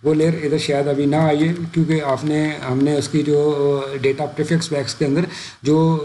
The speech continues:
layer बनाई थी वही layer हम इधर इसको बनाएंगे। तो आपने इधर दोबारा न्यू के ऊपर आ जाना है और इधर से आपने इसका नाम दे देना center line। center line का आप जो भी color देना चाहते हैं आप दे दें। इधर से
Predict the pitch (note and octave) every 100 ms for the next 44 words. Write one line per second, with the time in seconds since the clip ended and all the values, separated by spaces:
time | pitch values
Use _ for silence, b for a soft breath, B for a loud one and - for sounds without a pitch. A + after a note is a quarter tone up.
0 | D3 C3+ C#3+ C#3 C#3 C#3 C#3 D#3+ D3 D3+
1 | C#3+ C3 C3+ - C3 E3+ B B - C3+
2 | E3 B2+ A#2 A2 A2+ A#2+ B2 C#3 C#3+ C3
3 | B2 C3 D3+ D3+ D#3+ E3 E3 D3+ D3+ D3
4 | D3 D#3 C#3 C3 C3 A2+ B2+ - C#3 -
5 | F3 F3+ B B C3 C#3 C#3 C#3 C#3+ C#3+
6 | - B2+ B2+ C#3+ D3 D#3 D#3+ C3+ A2+ C3+
7 | C3 C3+ D3 C#3 B2+ A2+ B2+ C3 C#3+ C#3+
8 | C#3+ C3 C3 C3+ B2 A#2 C#3+ C3 B2 A#2
9 | B2 B2+ C3+ C3+ C3+ D#3